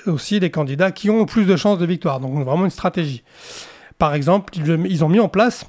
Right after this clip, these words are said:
qu'il existe déjà, une école des futurs maires place évidemment pour les, les municipales,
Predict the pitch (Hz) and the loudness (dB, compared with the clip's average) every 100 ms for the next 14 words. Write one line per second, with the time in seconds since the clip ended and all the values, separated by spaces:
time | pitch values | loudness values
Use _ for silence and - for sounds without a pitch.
0 | - 170 156 175 160 147 180 160 156 - | -8 -6 -4 -4 -2 -2 -4 -2 0 -2
1 | - 170 190 196 208 196 147 139 202 - | -2 0 2 2 2 0 -2 -4 -6 -2
2 | 196 139 143 202 - - _ - - 165 | -2 0 0 -2 -4 -14 _ -12 -4 -4
3 | - 151 143 156 160 - 170 151 147 139 | -2 -4 -2 -2 -2 -4 -4 -2 -2 -2
4 | 143 147 135 160 226 254 | -2 -4 -6 -4 -2 0